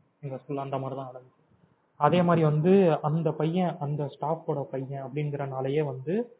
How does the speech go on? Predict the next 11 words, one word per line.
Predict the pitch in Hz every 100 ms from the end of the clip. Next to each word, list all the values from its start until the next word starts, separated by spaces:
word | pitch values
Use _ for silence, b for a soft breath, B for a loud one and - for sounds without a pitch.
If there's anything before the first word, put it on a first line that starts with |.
| -
அவனுக்கு, | 139 151 135 180 180 143 131 127 123 - _ _ _ _ _
அவனை | 147 160
வந்து | 147 156
தனியா | 156 147 151
கவனிக்கிறது. | 139 135 127 127 120 -
அதாவது | 131 131 131
வந்து | 131 131 131 127 123 123 _ _ _ _
அடிக்கும் | 139 165 160 147
போது | 143 139 131 123 127
மெதுவா | 135 143
அடிக்கிறது, | 131 123 - 123 127 -